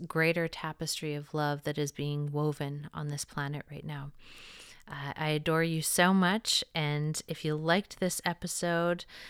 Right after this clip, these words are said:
please, please, please share it on your social media. Feel free to tag me. Um, write a review on Apple Podcasts. That really helps the show rank and helps the show get into the ears of the people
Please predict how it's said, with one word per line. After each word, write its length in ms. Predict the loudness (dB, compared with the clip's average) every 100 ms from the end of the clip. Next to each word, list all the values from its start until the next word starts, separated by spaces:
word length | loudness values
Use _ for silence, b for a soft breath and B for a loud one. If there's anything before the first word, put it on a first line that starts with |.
| B B -10
please, 560 | -2 2 4 4 2
please, 280 | 0 0 -2
please 460 | -4 -2 0 0 -2
share 300 | -4 -2 0
it 40 | 0
on 160 | 0
your 120 | -2 -2
social 420 | 0 -2 -2 -2
media. 720 | 2 4 4 4 6 6 4 0
Feel 160 | -2
free 180 | -2 -4
to 100 | -6
tag 540 | -8 -8 -2 0 2
me. 480 | 4 4 6 4 2 B B B B B B
Um, 500 | -6 -4 -4 -4 -6 -10 -2
write 220 | 2 4
a 40 |
review 600 | 2 0 0 2 2 0 0
on 480 | 0 0 0 0 -2
Apple 300 | -4 -2 -4
Podcasts. 560 | -2 -4 -4 -2 -2 0
That 160 | -2 -2
really 320 | -2 0 0
helps 460 | 0 -4 -2 -6
the 120 | -4 -6
show 300 | -2 -2 -2
rank 500 | -2 0 2 0 -6
and 480 | -4 -2 -2 -2 -4
helps 320 | -4 -4 -2
the 80 | -2
show 280 | 0 0 0
get 180 | 0 0
into 240 | 0 -4
the 80 | -6 -2
ears 380 | 0 0 0 -4 -4
of 400 | -2 -2 -6 -8
the 80 | -8
people 400 | -8 -8 -8